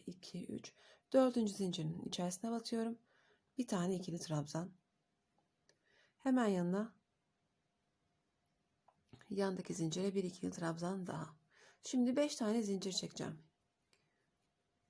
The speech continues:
Beş tane zincirden sonra alttan iki zincir sayıyorum. Bir, iki zincir sayıyorum, atladım.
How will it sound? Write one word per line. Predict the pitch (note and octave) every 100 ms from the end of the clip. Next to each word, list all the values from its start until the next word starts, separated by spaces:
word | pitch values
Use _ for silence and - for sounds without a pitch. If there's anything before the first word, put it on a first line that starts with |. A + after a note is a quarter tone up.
| _ _ _ _ _ _ _ _ _ _ _ _ _ _ _ _ _ _ _ _ _ _ _ -
Beş | C#4+ C#4
tane | A#3+ G#3
zincirden | F#3+ G3 G3+ G3+ G#3+ G#3+ G#3+
sonra | - E3 D#3 G3+ - _ _ _ _ _ _ _ _ _ _ _ _ _ _ _ _ _ _ _ _ _ _ _ - - - - _ -
alttan | B3+ B3 C4 A#3+
iki | A#3+ A#3
zincir | G3 D#3+ E3
sayıyorum. | - F#3 G#3 A3+ A3 A3+ - _ _ _ _ _ _ _ -
Bir, | G3 F#3+ F#3 - - _ _ -
iki | G3+ G#3+
zincir | F3+ D#3 F3
sayıyorum, | - F3 F#3+ G3 G3+
atladım. | G3 F#3+ F#3+